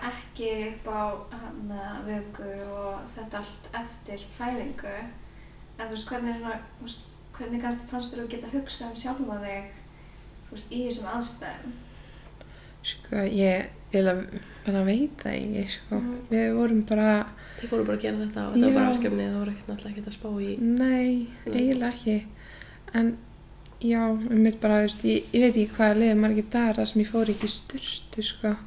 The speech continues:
Speaker 3: Já.
Speaker 2: Að ég var einmitt, ég var í svona herbergi, uh, og það var svona samlíkjandi klósett með hinu herberginu,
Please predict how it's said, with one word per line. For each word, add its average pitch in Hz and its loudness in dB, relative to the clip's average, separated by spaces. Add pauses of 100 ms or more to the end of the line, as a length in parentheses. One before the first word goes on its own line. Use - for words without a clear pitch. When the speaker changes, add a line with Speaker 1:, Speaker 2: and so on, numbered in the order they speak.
Speaker 3:
Já. 196 -8 (320)
Speaker 2:
Að 220 8
ég 220 6
var 233 8
einmitt, 220 6
ég 226 4
var 233 4
í 226 0
svona 220 4
herbergi, 240 2
uh, - -2
og 220 2
það 220 2
var 214 2
svona 220 6
samlíkjandi 269 6
klósett 285 4
með 240 6
hinu 208 8
herberginu, 185 4